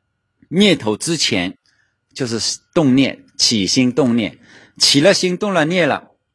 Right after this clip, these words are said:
你的念头有形象出来，有形象出来，你的身体、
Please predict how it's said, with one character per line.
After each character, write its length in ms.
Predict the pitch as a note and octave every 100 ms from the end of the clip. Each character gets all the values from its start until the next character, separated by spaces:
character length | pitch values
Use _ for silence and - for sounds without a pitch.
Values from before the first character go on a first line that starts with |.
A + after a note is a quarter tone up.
| _ _ _ _
你 140 | - A2
的 100 | A2
念 160 | C#3+
头 120 | B2 A2
有 160 | F#2+
形 280 | F2+ - F2
象 180 | G#2+ G#2+
出 200 | - A2
来， 260 | D#2 - _ - -
有 160 | C#3 C3+
形 220 | C#3 C3+
象 180 | F#3 E3
出 160 | D#3+
来， 180 | C#3+ A#2+
你 120 | A2
的 100 | G2
身 300 | F#2+ C#3+ D3+
体、 400 | - G2+ F#2 -